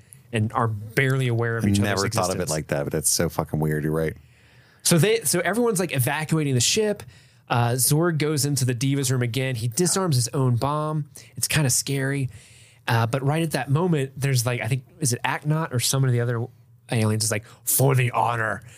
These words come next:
Speaker 1: And he activates a completely separate bomb that's also in the, in the
Speaker 2: Yes,
Speaker 1: room,
Speaker 2: we
Speaker 1: which
Speaker 2: have
Speaker 1: is
Speaker 2: our own
Speaker 1: funny
Speaker 2: bomb.
Speaker 1: that Zorg was like, "Man, I hate honor. It only kills people." And he's literally killed by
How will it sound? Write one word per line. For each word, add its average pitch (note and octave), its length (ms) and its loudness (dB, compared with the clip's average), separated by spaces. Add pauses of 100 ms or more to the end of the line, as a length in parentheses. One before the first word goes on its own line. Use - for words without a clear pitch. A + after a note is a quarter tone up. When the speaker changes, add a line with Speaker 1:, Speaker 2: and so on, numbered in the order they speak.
(220)
Speaker 1:
And B2 120 2
he A#2+ 100 4
activates A#2+ 760 0
a B2 80 -2
completely D3 640 0
separate B2+ 460 0
bomb A2+ 260 0
that's A2+ 240 -2
also A#2+ 420 0
in A#2 120 0
the, A2+ 100 -2
in A2 360 -6
the - 60 -
Speaker 2:
Yes, G#2+ 380 0
Speaker 1:
room, - 100 -16
Speaker 2:
we - 100 4
Speaker 1:
which - 60 2
Speaker 2:
have E3+ 80 2
Speaker 1:
is - 40 0
Speaker 2:
our F#3+ 60 0
own G3+ 40 2
Speaker 1:
funny F#3+ 320 0
Speaker 2:
bomb. A#2+ 40 -12 (400)
Speaker 1:
that C#3 300 0 (280)
Zorg C3+ 320 2
was A#2+ 160 0
like, A#2 160 -2
"Man, C3 160 0
I B2 60 -2
hate C3 220 0
honor. G#2+ 260 -2
It G#2 60 0
only B2 160 2
kills C3 280 0
people." G#2+ 320 -4
And A2+ 100 -2
he's A#2+ 240 2
literally A#2+ 280 0
killed A2+ 320 -4
by G#2 420 -2